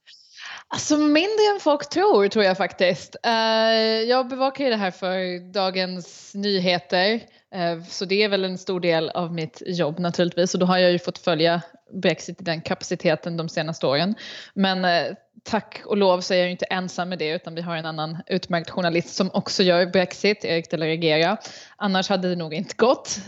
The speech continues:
Eh, det är åtminstone ett, eh, tvåpersonsjobb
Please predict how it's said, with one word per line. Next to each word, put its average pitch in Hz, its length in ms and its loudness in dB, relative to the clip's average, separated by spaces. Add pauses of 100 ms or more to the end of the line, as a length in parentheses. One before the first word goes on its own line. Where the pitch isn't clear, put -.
Eh, 180 180 2
det 175 160 -2
är 175 100 -2
åtminstone 180 420 -6
ett, - 200 -8
eh, 165 120 -2
tvåpersonsjobb 175 840 0